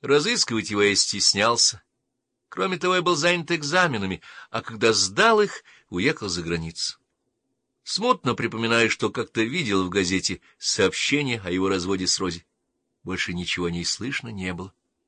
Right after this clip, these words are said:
Ее мать время от времени получала небольшие суммы денег по десять-двадцать фунтов. Они приходили в конвертах с нью-йоркским штемпелем, но обратный адрес указан не был. Никаких писем тоже не было, и считалось, что они приходят от Рози,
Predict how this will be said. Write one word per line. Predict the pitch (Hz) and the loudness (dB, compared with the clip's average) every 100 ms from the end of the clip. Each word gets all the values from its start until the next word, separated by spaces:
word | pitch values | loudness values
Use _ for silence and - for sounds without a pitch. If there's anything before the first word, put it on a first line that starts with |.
| _ _ _ _ _ _ - | _ _ _ _ _ _ -6
Ее | 147 170 | 2 4
мать | 170 202 196 | 6 4 2
время | 113 107 104 104 | 0 0 2 0
от | 95 | 0
времени | 98 101 98 | -2 -2 -4
получала | 95 98 95 95 95 | -6 -6 -2 0 0
небольшие | 95 95 - 98 | -2 -4 -2 -2
суммы | 92 - 92 92 | -2 -2 -4 -4
денег | 85 107 107 - - - | -2 0 -2 -6 -12 -6
по | - 98 | 0 2
десять-двадцать | 98 107 101 - 87 98 101 - - | 4 4 4 2 0 0 0 -2 -8
фунтов. | 104 92 95 - - - - | -10 -8 -10 -14 -20 -20 -4
Они | 104 104 | -2 0
приходили | 98 95 95 95 | -2 -2 0 0
в | 92 | 0
конвертах | 98 95 101 113 - 104 | 0 2 4 2 2 0
с | - | 0
нью-йоркским | 98 95 90 - 95 87 | 2 0 0 -4 -6 -6
штемпелем, | - 104 98 95 92 - - - - | 0 -2 0 -4 -6 -10 -20 -20 -6
но | 95 | 2
обратный | 98 95 95 - 95 | 2 4 2 2 0
адрес | 95 101 98 | 2 0 -2
указан | - 95 92 92 | 0 -2 -2 -4
не | 90 90 | -2 -4
был. | 85 - _ _ _ _ _ _ _ | -4 -12 _ _ _ _ _ _ _
Никаких | 98 92 - - | -12 -10 -6 -6
писем | - 98 98 | -4 -4 -4
тоже | 85 90 90 | -2 -2 0
не | 87 101 | 0 -2
было, | 120 113 - _ _ _ | -4 -10 -14 _ _ _
и | - | -4
считалось, | - - 92 | 0 2 2
что | - 95 | 0 -2
они | 90 | -2
приходят | 87 82 90 85 | -6 -4 -2 -2
от | 90 - | -2 0
Рози, | 95 107 87 | 2 2 0